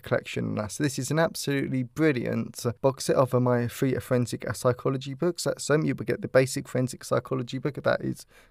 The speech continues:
great. And it, yes, and, uh, all my forensic psychology books sell really well. And they're really, really popular because they all go in so much depth, but, but they're all written in a really fun, easy to understand way, and people really do like them.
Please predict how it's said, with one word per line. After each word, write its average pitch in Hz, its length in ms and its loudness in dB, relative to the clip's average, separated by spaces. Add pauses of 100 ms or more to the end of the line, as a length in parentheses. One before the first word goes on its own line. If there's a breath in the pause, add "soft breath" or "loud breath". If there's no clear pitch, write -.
great. 139 340 6
And 117 280 2
it, 131 240 0
yes, 120 240 2
and, 120 80 4
uh, - 20 4
all 147 140 2
my 143 160 6
forensic 131 360 -2
psychology 120 480 2
books - 220 -8
sell 120 120 4
really 127 360 0
well. 135 480 0 (100)
And 120 220 8
they're 123 280 10
really, 135 340 4
really 123 280 2 (140)
popular - 460 2
because 120 260 2
they 120 340 2
all 143 140 2
go 131 140 4
in 120 140 4
so - 180 2
much - 240 0
depth, 127 340 2
but, - 160 -2
but 123 140 2
they're 127 80 4
all 127 140 4 (120)
written 123 300 0 (100)
in 131 80 2
a 127 60 6
really 143 180 2
fun, 127 480 4
easy 135 320 0
to - 160 0
understand 117 380 2
way, 113 200 2
and 113 140 0
people 120 320 -2
really 110 240 -2
do 110 300 -2
like 113 320 -2
them. - 340 -8